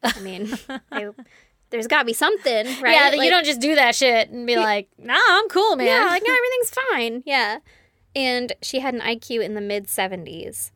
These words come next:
Speaker 2: Okay.
Speaker 1: I guess average is between eighty-five and one fifteen. I have
Speaker 2: Okay.
Speaker 1: no idea if that means anything in whatever scientific life, but
Speaker 2: Yeah,
Speaker 1: they
Speaker 2: gotcha.
Speaker 1: mentioned it. So nevertheless, Tiffany was found competent to stand trial.
Speaker 2: Yeah.
Speaker 1: She was charged with first-degree murder f-,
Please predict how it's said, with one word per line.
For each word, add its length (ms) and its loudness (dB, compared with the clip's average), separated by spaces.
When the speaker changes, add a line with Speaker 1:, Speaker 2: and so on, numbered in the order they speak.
Speaker 2:
Okay. 320 -10
Speaker 1:
I 100 -2
guess 260 -8
average 400 -8
is 140 -12
between 260 -12
eighty-five 640 -8
and 160 -8
one 160 -8
fifteen. 560 -8
I 80 -4
have 100 -2
Speaker 2:
Okay. 60 -6
Speaker 1:
no 80 -4
idea 340 -4
if 160 -8
that 260 -6
means 320 -6
anything 720 -8
in 580 -12
whatever 380 -4
scientific 540 -8
life, 340 -2
but 180 -4
Speaker 2:
Yeah, 400 -4
Speaker 1:
they 140 -4
Speaker 2:
gotcha. 120 -8
Speaker 1:
mentioned 320 -12
it. 120 -18
So 120 -4
nevertheless, 600 0
Tiffany 280 -4
was 140 -10
found 360 -4
competent 540 -6
to 80 -14
stand 300 -8
trial. 320 -14
Speaker 2:
Yeah. 260 -6
Speaker 1:
She 140 -6
was 140 -2
charged 320 -6
with 240 -4
first-degree 500 -6
murder 300 -4
f-, 120 -14